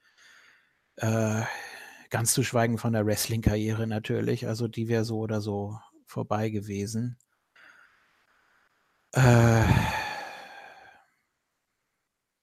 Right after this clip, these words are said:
es ist grad ein bisschen so wie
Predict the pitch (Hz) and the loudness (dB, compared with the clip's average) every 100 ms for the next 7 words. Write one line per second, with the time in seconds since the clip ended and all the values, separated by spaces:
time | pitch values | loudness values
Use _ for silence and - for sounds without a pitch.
0 | _ _ _ _ - - - 139 139 170 | _ _ _ _ -18 -16 2 6 8 10
1 | 175 165 143 139 156 151 139 139 135 127 | 10 10 6 4 4 4 4 4 4 2
2 | 123 | 0